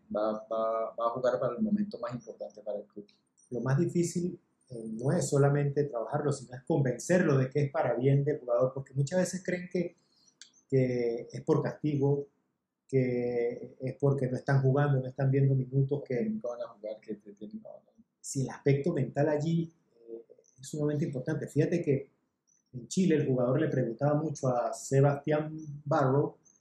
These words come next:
Speaker 2: que era el encargado de, de los dispositivos allí, le preguntaba mucho cómo había estado en la, en, en la sesión. Acá en el Deportivo Cali veía que algunos se interesaban bastante, se acercaban allá a la carpa a ver cómo estuvo la práctica, cómo estuvo la sesión o el fútbol que se hizo,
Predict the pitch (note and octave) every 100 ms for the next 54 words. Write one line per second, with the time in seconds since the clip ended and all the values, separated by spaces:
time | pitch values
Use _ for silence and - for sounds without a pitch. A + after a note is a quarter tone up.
0 | _ _ A#2 A#2+ C3+ B2 A#2+ A2+ B2+ C3+
1 | A2+ G#2+ A2 G#2+ A2 G#2+ G#2 G2+ - -
2 | G#2+ - B2 C3+ D3 C3+ B2 - _ _
3 | A#2+ B2 A#2 A2+ C#3 E3 E3+ - B2+ -
4 | _ _ _ _ _ - D3 D3+ D3 C#3+
5 | C3+ D3+ D3+ C#3+ B2 A2+ A2 A#2 A2+ -
6 | _ - - - A#2+ G2+ - _ _ -
7 | C3 D3 C#3 C3+ - C#3 C#3 D#3 D#3 C3
8 | A#2+ B2+ C#3 C3 D#3 C#3+ C3+ - - A2
9 | - C3+ C#3 C3+ D3+ - - - - C3+
10 | C#3 A#2+ C3 C#3 C#3+ C3+ - C#3+ - _
11 | _ _ _ A#2 B2 B2+ C#3+ C3+ C3 C#3
12 | C3 A#2 C#3 C#3 - C#3+ C#3+ C3+ B2+ B2+
13 | C3+ C3+ - - - D3 D3 C3 A#2 -
14 | C#3+ C#3 C3+ B2+ - A#2 D3+ - D3+ D#3